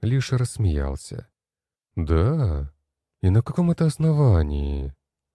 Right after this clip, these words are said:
Или, может быть, силой остановите меня?» Александр Михайлович стал излучать холод, отчего начал слегка дымиться туманом.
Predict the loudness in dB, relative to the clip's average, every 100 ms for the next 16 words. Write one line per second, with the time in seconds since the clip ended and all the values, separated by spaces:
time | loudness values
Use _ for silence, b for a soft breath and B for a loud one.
0 | _ -4 -2 -2 -4 -4 -4 -4 -6 -8
1 | _ -18 -10 -2 0 2 2 -2 -6 -6
2 | -2 0 0 0 -2 -4 -2 -4 -4 -4
3 | -4 -8 _ _ _ _ _ -6 -6 -4
4 | -2 -2 -2 -2 -2 0 0 0 -4 -8
5 | -10 -12 -2 -2 0 -2 -2 -4 -4 -6
6 | -4 -2 -2 -4 -12 -20 _ _ -6 -6
7 | -4 -2 2 2 0 -2 -2 -6 -4 -6
8 | -4 -6 -2 0 0 -2 -4 -6 -2 -2
9 | 0 -2 -2 -4 -6